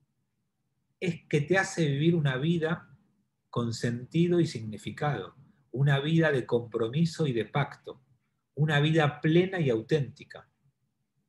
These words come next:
No una vida de plata, o no una vida sin enfermedad física, o no una vida,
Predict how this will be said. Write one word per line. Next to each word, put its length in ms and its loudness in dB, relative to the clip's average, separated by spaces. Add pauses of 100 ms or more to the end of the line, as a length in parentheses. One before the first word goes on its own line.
(520)
No 180 2
una 240 2
vida 320 2
de 100 0
plata, 600 0
o 100 -2
no 140 2
una 160 2
vida 240 0
sin 180 -6
enfermedad 720 -6 (220)
física, 680 0
o 80 -10
no 200 2
una 260 0
vida, 500 -2